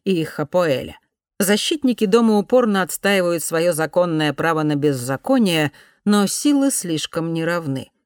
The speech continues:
Захваченных в плен нелегалов одного за другим выводят на улицу и загружают в полицейские автобусы. «Расисты! Колонизаторы! Фашисты! Работорговцы!»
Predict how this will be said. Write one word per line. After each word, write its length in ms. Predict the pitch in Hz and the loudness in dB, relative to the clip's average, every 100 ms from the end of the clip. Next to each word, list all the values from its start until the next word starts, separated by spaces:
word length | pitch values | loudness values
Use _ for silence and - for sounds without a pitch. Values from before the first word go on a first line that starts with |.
| _ - | _ -6
Захваченных 720 | 214 165 - 160 175 156 156 | 0 0 0 -2 -2 -4 -6
в 60 | - | -6
плен 320 | 160 175 160 | -2 0 0
нелегалов 640 | 160 147 139 185 190 170 - - - | 2 2 2 2 2 0 -4 -14 -4
одного 400 | 190 202 240 302 | 0 2 2 2
за 100 | 233 | 2
другим 380 | 214 202 226 196 | 2 4 2 2
выводят 420 | 175 180 156 151 | 2 2 2 0
на 160 | 143 | 0
улицу 520 | 196 240 220 - 220 208 _ | 2 2 2 2 2 2 _
и 140 | - 233 | 0 2
загружают 680 | 202 170 170 156 214 196 190 | 2 2 0 0 2 0 -2
в 80 | |
полицейские 760 | - 170 156 - 151 139 - 156 | -2 -2 0 0 0 0 -2 -2
автобусы. 680 | 165 - 180 139 - - - _ _ - - | -2 0 0 0 -8 -10 -12 _ _ -18 -6
«Расисты! 1400 | 160 254 330 302 - 370 381 370 320 - - 320 285 208 - - | 0 2 2 0 2 4 4 4 0 -4 -2 2 2 0 -4 -4
Колонизаторы! 1200 | 165 262 311 339 302 370 359 320 320 311 285 208 - - | 2 4 4 4 2 4 2 2 2 2 4 2 -2 -18
Фашисты! 1400 | - 220 320 - - 392 381 339 - - 311 302 254 - - | -2 2 2 2 2 4 4 2 -2 0 2 4 2 -2 -2
Работорговцы!» 1600 | 233 302 320 349 359 285 233 392 392 381 302 - - 330 302 202 | 4 4 4 2 2 2 2 4 4 0 -4 -8 -2 2 2 2